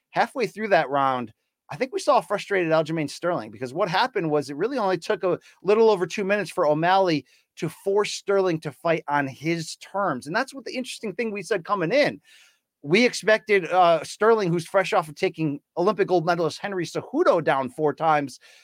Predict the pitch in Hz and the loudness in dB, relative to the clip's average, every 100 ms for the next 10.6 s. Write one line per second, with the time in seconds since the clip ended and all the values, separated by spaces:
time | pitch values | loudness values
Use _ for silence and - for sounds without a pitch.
0 | _ _ - 226 214 196 190 _ _ _ | _ _ -6 -2 0 -2 -4 _ _ _
1 | _ 139 185 160 214 160 160 226 262 220 | _ -2 0 2 -2 -2 -4 -2 -2 -2
2 | 160 120 113 101 98 110 131 131 180 165 | -2 0 -2 -4 -8 -8 -10 0 0 0
3 | 190 160 170 165 139 160 143 156 143 _ | -2 0 2 2 -2 -4 0 0 -2 _
4 | _ - 165 214 214 202 190 175 196 185 | _ -2 -2 0 -4 0 0 0 2 2
5 | 165 143 156 131 143 127 123 - _ _ | 4 2 0 0 2 4 2 -2 _ _
6 | _ - 127 139 151 151 151 135 147 147 | _ -10 -2 0 0 -2 -6 -4 0 0
7 | - 165 147 135 135 - 190 - 135 117 | 0 -6 -6 -6 -6 -2 -2 -2 -2 -2
8 | 113 113 104 90 - - _ - 185 233 | -4 -8 -8 -12 -14 -20 _ -2 0 2
9 | 285 277 294 269 202 127 135 190 214 - | 0 2 2 2 -6 -8 2 2 2 -4
10 | - 160 143 127 110 | -2 0 4 2 2